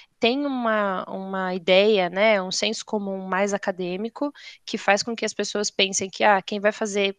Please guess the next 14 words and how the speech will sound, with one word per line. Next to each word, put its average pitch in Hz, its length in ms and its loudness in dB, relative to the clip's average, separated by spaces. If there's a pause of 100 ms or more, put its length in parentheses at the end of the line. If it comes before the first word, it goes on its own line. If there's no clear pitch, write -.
(120)
faculdade 190 360 0
de 190 100 -8
química 262 640 0
vai 233 200 4
ser 226 340 -2
professor 233 420 0
de 214 100 -6
química, 214 480 -4
de 202 100 -6
biologia, 196 640 -2
sei 202 140 -2
lá 196 200 4
de 202 120 -4
quê. 208 260 2